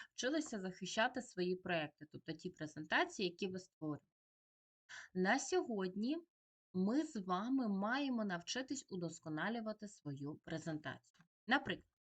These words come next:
подивіться, будь ласка, уважно всі на приклад нашої практичної роботи. Це, а, презентація, яка називається "Незвичайний репортаж". Це ваше завдання на сторіночці вісімдесят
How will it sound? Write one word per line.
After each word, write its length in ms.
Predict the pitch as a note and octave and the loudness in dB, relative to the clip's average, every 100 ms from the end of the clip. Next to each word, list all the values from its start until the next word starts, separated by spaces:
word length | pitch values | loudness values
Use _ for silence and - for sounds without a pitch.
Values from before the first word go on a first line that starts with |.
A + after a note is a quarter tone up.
| _ _ | _ _
подивіться, 400 | - G3 G4+ - | -6 -4 -4 -4
будь 140 | F#3+ F3 | -6 -2
ласка, 300 | A#3+ - - | -2 -4 -12
уважно 480 | - D#3 G#3+ B3 G#3+ | -10 -2 -2 0 -4
всі 340 | - - A3 | -4 -4 0
на 360 | A3+ F#3 A3 A#3+ | 0 0 0 -2
приклад 500 | - G3 G3+ F3 E3 | -4 -6 -2 -4 -2
нашої 380 | F3+ F3+ - | -2 -2 -4
практичної 720 | D3+ D#3 D#3 F3+ E3+ - D3+ C#3 | -6 -8 -6 -6 -6 -4 -4 -4
роботи. 680 | C#3+ - C#3+ G#3 - C#4+ - _ | -6 -6 -6 -6 -4 -6 -6 _
Це, 300 | A3+ C4+ C4+ - _ - - - | -2 0 -2 -8 _ -14 -12 -6
а, 300 | F#3+ F#3+ F#3+ | 0 0 0
презентація, 840 | - E4 A3+ F3+ D3+ C#3+ - F#3 | 0 2 2 2 0 -2 -2 -4
яка 180 | F#3 A#3+ | -2 0
називається 600 | A#3+ F#3+ F3+ E3+ E3 E3 | 0 -2 0 0 0 -2
"Незвичайний 760 | F#3 D4 C4+ A#3+ B3+ G#3+ F3+ F#3 | 0 0 0 -2 0 2 2 0
репортаж". 720 | C4 - F3+ - C3+ F#3 - - | -2 -4 -6 -2 -2 -2 -4 -8
Це 200 | A3+ B3 G3+ | -4 -2 2
ваше 340 | A3 B3+ A3+ | 2 2 -2
завдання 540 | G3 F#3+ G3+ A#3+ G#3 | -2 0 2 4 2
на 140 | G3 B3 | 2 0
сторіночці 680 | - G#3+ G#3+ G3 F3+ _ F3+ | 0 -4 -2 -2 -6 _ -6
вісімдесят 720 | D#3+ E3+ - E3+ F3 - C4+ | -4 -8 -4 -2 -2 -4 -8